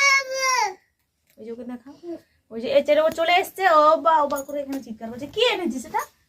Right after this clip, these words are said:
এও তার বক্স নিয়ে পৌঁছে গেছে, কি দেখাবে। এই যে পেন আছে,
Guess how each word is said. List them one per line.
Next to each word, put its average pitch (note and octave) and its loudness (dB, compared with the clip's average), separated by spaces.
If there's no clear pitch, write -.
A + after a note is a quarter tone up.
এও G4 2
তার G#4+ 2
বক্স F4+ 2
নিয়ে F#4+ -8
পৌঁছে F4 -8
গেছে, E4+ -10
কি E4 -12
দেখাবে। C4+ -4
এই B3 -4
যে B3+ -6
পেন D4 -6
আছে, D4+ -14